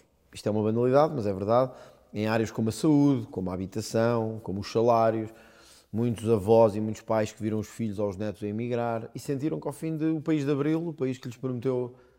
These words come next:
eh, a revolução, que lhes prometeu felicidade, prosperidade, não lhes deu nada disso. Depois,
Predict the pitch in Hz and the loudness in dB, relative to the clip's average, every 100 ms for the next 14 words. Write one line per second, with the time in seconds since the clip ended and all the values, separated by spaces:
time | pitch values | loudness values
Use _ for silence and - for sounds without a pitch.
0 | _ _ _ - - - 101 113 117 104 | _ _ _ -14 -10 -4 -4 -2 -2 -2
1 | 104 123 113 135 127 120 110 104 - 113 | -4 -6 -4 -2 -2 -2 -6 -12 -6 -6
2 | 107 120 117 107 - 110 117 110 123 117 | -2 0 0 -2 -6 -6 -4 0 2 0
3 | 110 - 107 104 117 117 113 113 117 104 | -8 -16 -10 -4 0 0 -2 -4 -6 -6
4 | 110 113 113 113 110 107 _ _ _ _ | -6 -4 -4 -4 -6 -10 _ _ _ _
5 | _ _ _ _ _ _ - _ _ _ | _ _ _ _ _ _ -20 _ _ _
6 | - - 160 127 98 | -20 -2 2 4 2